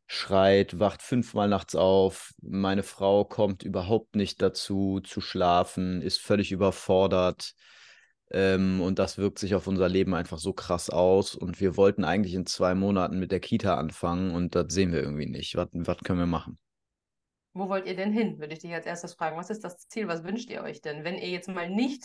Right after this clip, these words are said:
Speaker 2: so in eurer Bahn denkt, was gerade für dich möglich erscheint, sondern wenn du dir was wünschen kannst, was wünschst du dir?
Speaker 1: Erholung. Also, ähm, das Kind sollte irgendwie, also was heißt sollte, aber wenn wir es schaffen würden, dass das Kind drei, vier Stunden am Stück schläft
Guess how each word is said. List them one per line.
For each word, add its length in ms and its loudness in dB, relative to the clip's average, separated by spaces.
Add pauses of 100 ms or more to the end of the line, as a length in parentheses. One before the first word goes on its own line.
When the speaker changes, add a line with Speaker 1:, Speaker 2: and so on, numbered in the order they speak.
(120)
Speaker 2:
so 260 -4
in 220 -6
eurer 580 -4 (280)
Bahn 360 4
denkt, 280 0
was 160 -2
gerade 340 -2
für 200 -6
dich 280 -8
möglich 380 -2
erscheint, 440 -6
sondern 240 -8
wenn 120 -6
du 80 -10
dir 80 -8
was 140 -10
wünschen 300 -4
kannst, 200 -12
was 140 -12
wünschst 240 -12
du 40 -16
dir? 220 -16 (480)
Speaker 1:
Erholung. 680 4
Also, 800 6
ähm, 560 4
das 320 0
Kind 500 0 (260)
sollte 920 6
irgendwie, 640 0
also 340 -2
was 180 -6
heißt 160 0
sollte, 420 2
aber 180 0
wenn 180 2
wir 100 4
es 120 -4
schaffen 360 0
würden, 280 0
dass 160 -2
das 200 -8
Kind 280 0
drei, 260 6
vier 240 0
Stunden 440 -2
am 140 0
Stück 320 -2
schläft 680 4